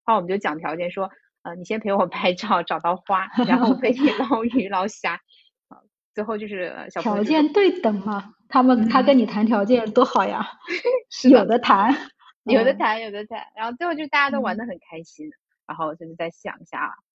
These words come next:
Speaker 1: 啊，然后回去，然后上去，上车就睡着了。<laughs>
Speaker 2: 会发现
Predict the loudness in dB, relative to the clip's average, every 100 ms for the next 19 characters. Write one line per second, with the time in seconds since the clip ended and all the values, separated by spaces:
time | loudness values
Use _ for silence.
0 | _ -14 -12 -12 -10 -12 -12 -10 -8 -8
1 | -8 -4 -4 -2 -6 -10 -8 -6 -4 -6
2 | -8 -10 -10 -10 -8 -8 -4 0 0 -2
3 | _ -20 -8 -4 -2 -2 0 -2